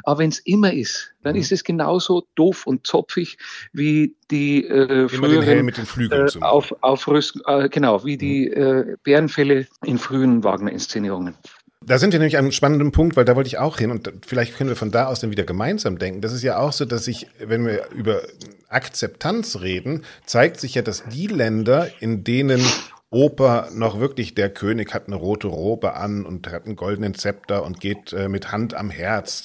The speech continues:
Speaker 2: zur Arie irgendwie durch welche Palazzi, die ist ja meist nicht so erfolgreich. Also Frankreich, Italien, Amerika sind eigentlich die Länder, die am meisten unter Publikumsschwund leiden, in der auch dieses German Trash Theater,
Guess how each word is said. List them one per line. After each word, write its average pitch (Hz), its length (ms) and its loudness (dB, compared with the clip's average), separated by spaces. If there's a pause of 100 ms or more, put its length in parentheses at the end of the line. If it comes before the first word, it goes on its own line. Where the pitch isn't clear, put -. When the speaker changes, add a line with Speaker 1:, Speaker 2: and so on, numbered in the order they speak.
Speaker 2:
zur 98 240 -6
Arie 95 500 -4 (300)
irgendwie 98 260 -2
durch 90 160 -6
welche 104 220 -4
Palazzi, 110 640 -2 (140)
die 143 140 -4
ist 143 240 -4
ja 135 120 4
meist 127 460 0
nicht 185 260 -4
so - 80 0
erfolgreich. - 560 -8
Also 82 160 -10
Frankreich, 110 400 -4
Italien, 110 500 -2
Amerika 117 640 -2 (180)
sind 113 140 -8
eigentlich 113 280 -8
die 127 120 -4
Länder, 135 380 2
die 120 180 -6
am 101 120 -2
meisten 117 380 -2
unter 113 260 -6
Publikumsschwund 120 1000 -4 (180)
leiden, 123 680 -2 (380)
in 123 200 -2
der 120 400 0
auch 113 180 0
dieses 110 520 -4
German 110 380 2
Trash 127 420 0 (180)
Theater, 107 480 0